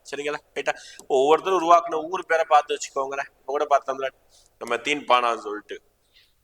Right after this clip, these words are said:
இப்போ வெள்ளி நாணயம் டாங்கா யாரால் அறிமுகப்படுத்தப்பட்டது? சொன்னதுல இந்த வெள்ளி நாணயம் டாங்கா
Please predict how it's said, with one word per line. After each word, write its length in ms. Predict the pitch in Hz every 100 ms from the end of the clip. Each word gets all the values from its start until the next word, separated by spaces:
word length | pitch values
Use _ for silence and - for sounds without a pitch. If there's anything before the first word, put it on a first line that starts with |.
| _ _ _ _ _ _ _ _ _ _ _ _ _ _ _ _
இப்போ 200 | _ 127 123
வெள்ளி 360 | 123 175 220 226
நாணயம் 460 | 190 180 180 196 - _ -
டாங்கா 420 | 156 180 - 185 127 120 - _ 127
யாரால் 460 | 143 175 190 190
அறிமுகப்படுத்தப்பட்டது? 920 | 147 147 147 131 113 - 101 _ - -
சொன்னதுல 380 | - 131 139 143 143 -
இந்த 180 | _ 101 98
வெள்ளி 280 | 131 151 170
நாணயம் 420 | 156 143 143 -
டாங்கா 360 | - 139 - 127